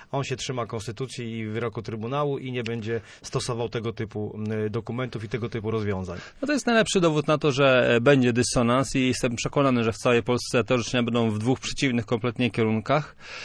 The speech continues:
Speaker 2: E, i teraz zadaniem, e, administracji rządowej, zadaniem, e, ministra spraw wewnętrznych i administracji, ale też, e, wojewodów będzie zapewnienie, aby doszło do ujednolicenia tej praktyki, ponieważ nie może być tak, że inaczej są traktowane,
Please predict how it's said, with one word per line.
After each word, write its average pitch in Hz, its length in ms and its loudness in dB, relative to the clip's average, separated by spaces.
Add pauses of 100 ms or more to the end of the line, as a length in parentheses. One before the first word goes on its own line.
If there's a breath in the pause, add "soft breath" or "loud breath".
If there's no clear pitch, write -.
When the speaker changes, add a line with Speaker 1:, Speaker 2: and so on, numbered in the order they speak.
(180 loud breath)
Speaker 2:
E, 120 880 6
i 160 340 4 (280)
teraz 131 260 4
zadaniem, 120 640 6 (380 loud breath)
e, 110 800 0
administracji 113 540 2
rządowej, 127 680 4 (240)
zadaniem, 104 640 2
e, 104 40 0 (560)
ministra 107 520 0
spraw 110 160 -2
wewnętrznych 110 360 2
i - 20 2
administracji, 127 640 0
ale 101 200 2
też, - 260 0
e, 104 320 2
wojewodów 107 500 0
będzie 113 260 2
zapewnienie, 107 520 0
aby 110 260 2 (520 loud breath)
doszło 123 340 2
do 123 140 4
ujednolicenia 135 1080 4
tej 120 140 0
praktyki, 120 520 0
ponieważ 156 340 -2
nie 156 80 2
może 151 180 4
być 117 160 0
tak, 104 200 -2
że 117 160 4
inaczej 131 300 4
są 117 140 -2
traktowane, 110 540 0